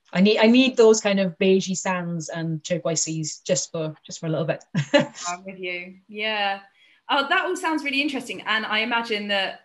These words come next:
Speaker 2: people will be able to find all of those things as they are coming into reality on your social media.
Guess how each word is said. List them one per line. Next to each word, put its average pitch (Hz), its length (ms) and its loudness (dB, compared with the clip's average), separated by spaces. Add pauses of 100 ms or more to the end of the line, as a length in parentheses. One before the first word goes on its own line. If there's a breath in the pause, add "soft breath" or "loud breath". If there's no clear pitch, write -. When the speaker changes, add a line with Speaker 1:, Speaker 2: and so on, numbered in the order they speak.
(160)
Speaker 2:
people 226 260 -10
will 202 80 -10
be 202 100 -2
able 196 220 0
to 180 520 -6 (140)
find 202 280 -4
all 214 160 -6
of 196 100 -10
those 190 180 -4
things 190 220 -8
as 190 220 -4
they 180 400 -2
are 170 420 -4 (560 soft breath)
coming 466 180 -2
into 359 200 -2
reality 247 560 -2
on 233 280 -4
your 220 280 -4
social 220 320 -6
media. 226 480 -4